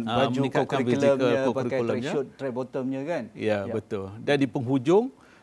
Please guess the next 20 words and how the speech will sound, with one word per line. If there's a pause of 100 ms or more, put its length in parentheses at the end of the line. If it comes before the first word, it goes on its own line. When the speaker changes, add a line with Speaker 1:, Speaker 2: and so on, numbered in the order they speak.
Speaker 1:
minggu,
bermula
puasa, (280)
dah
ada
Speaker 2:
Hmm.
Speaker 1:
pendekatan
kerohanian
dan
Speaker 2:
Ya.
Speaker 1:
sebagainya.
Speaker 2:
Cantik
sangat.
Speaker 1:
Jadi,
cantik
sangat.
Speaker 2:
<laughs>
Speaker 1:
<laughs>
Jadi, (120)
alhamdulillah,